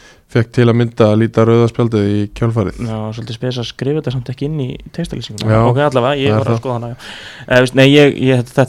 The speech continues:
Speaker 2: þetta fór fram, ég var ekki búin að ná, ná þessu í stúkunni og, hérna, þannig að, þú veist, það er erfitt að tjá sig um þetta, en, en, hérna, þú veist, það virðist bara samt einhvern veginn allt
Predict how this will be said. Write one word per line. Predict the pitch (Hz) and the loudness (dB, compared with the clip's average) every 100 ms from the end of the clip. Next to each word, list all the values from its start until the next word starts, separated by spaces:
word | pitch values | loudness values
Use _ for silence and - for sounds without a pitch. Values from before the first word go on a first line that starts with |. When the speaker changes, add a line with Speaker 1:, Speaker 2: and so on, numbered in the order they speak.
| - | 0
Speaker 2:
þetta | 127 131 120 120 | 0 2 0 0
fór | 127 | -2
fram, | 117 113 117 | 0 0 2
ég | 117 | 2
var | 117 | 0
ekki | 117 113 | 0 -4
búin | 117 110 | -4 -4
að | 110 - - - 117 | -4 -4 -6 -4 -2
ná, | 113 | 0
ná | 113 117 | 0 0
þessu | 113 110 117 | 2 0 -2
í | 107 | -2
stúkunni | 113 113 110 120 123 | -2 -2 -2 -4 -4
og, | - 117 113 | -4 -2 -2
hérna, | 120 113 113 110 120 - _ _ _ - - - - - - _ _ _ _ | -4 -4 -4 -6 -8 -16 _ _ _ -20 -20 -20 -20 -20 -20 _ _ _ _
þannig | 107 104 | -6 -4
að, | |
þú | 107 | -6
veist, | - | -4
það | 104 | -2
er | |
erfitt | 101 - | -2 -4
að | 110 | -4
tjá | 110 | -4
sig | 113 113 | -2 -2
um | 117 | -2
þetta, | 120 113 | -2 -2
en, | 107 107 | -2 -4
en, | 104 | -6
hérna, | 104 104 104 101 98 82 - - | -6 -6 -6 -8 -10 -14 -18 -20
þú | - - | -16 -12
veist, | 117 | -4
það | 113 | 0
virðist | 110 107 101 | 0 0 -2
bara | - 110 | -2 0
samt | 120 110 | -2 -2
einhvern | 123 117 | -2 2
veginn | 120 123 - | 0 -2 -4
allt | 120 - - - | -6 -6 -16 -20